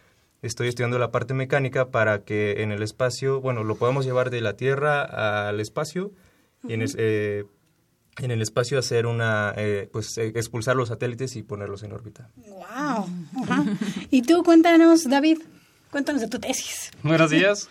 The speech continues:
Speaker 2: <laughs>
Speaker 3: Primero que nada, quisiera agradecer aquí a Brújula en Mano por el espacio que nos están proporcionando para hablar de nuestros proyectos.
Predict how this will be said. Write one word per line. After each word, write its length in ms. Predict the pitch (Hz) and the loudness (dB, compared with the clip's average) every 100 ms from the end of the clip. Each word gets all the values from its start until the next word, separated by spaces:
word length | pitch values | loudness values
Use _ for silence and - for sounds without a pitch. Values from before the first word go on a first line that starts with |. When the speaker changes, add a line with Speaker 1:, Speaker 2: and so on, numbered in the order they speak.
| 294 | -8
Speaker 2:
<laughs> 140 | 285 - | -6 -2
Speaker 3:
Primero 260 | 143 165 | 2 2
que 80 | 156 | 2
nada, 220 | 143 147 | 2 2
quisiera 320 | 131 120 135 | 0 0 0
agradecer 400 | 131 113 110 127 | 0 0 -2 -4
aquí 280 | 123 113 123 | -4 -4 -6
a 220 | 117 107 | -4 -6
Brújula 380 | 104 131 131 127 | -6 -4 -2 -2
en 60 | 113 | -2
Mano 200 | 120 143 | -4 -4
por 140 | 120 | -4
el 60 | 107 | -6
espacio 360 | - 120 117 | -4 -4 -4
que 80 | 113 | -6
nos 120 | 107 - | -8 -6
están 160 | 117 | -6
proporcionando 600 | 113 117 104 113 113 143 | -6 -6 -6 -6 -6 -6
para 200 | 156 110 | -6 -6
hablar 180 | 104 110 | -4 -6
de 80 | 110 | -6
nuestros 300 | 107 110 - | -8 -10 -10
proyectos. 520 | 113 127 127 196 | -6 -6 -6 -12